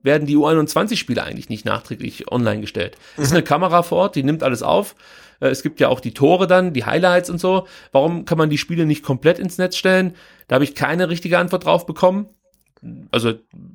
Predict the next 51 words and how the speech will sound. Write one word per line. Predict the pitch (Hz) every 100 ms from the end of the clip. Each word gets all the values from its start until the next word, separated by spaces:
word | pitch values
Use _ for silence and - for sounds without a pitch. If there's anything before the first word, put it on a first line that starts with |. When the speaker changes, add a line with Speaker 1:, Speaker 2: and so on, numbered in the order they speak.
| - _
Speaker 1:
ich | -
glaub, | - 135
da | 120
hat | 131
der | 127
Herr |
Schraft, | 113 - 143 - - 120
so | 113 127
habe | 131
ich |
das | 123
verstanden, | - 113 135 151
auch | 117
nicht | 135 127
so | 123
genau | 123 135 131
gewusst, | 123 160 160 _ _ - -
warum's, | 120 - 165 - - -
äh, |
Speaker 2:
Warum? | - 110 113 101
Ja, | 113
gut. | 143 170
Speaker 1:
ja, | 143
also, | 165 139
Speaker 2:
Mein, | 107
Speaker 1:
äh, | 110 - 92 - - 120 110 -
ja, | 120 151
lass | 131
Speaker 2:
sein | 143
Speaker 1:
mal | 160
einfach | 151
mal | 214
so | 131
Speaker 2:
Zugestand, | 202
Speaker 1:
stehen. | 147 190
Speaker 2:
ja. | 135 156 -
Speaker 1:
Ja, | 113 156 202 - - -
aber | 131
das | 135
habe | 160
ich | 147
auch | 247
mitgegeben, | 190 170 156 160 160
dass | 147 147
das | - 139
eigentlich | 143 135
eine | 139
coole | - 156
Idee | 147 127 135
wäre, | 151 151 147 147 139 _ _ _ _ _ _ _ - -
ähm, | 131 123 120 120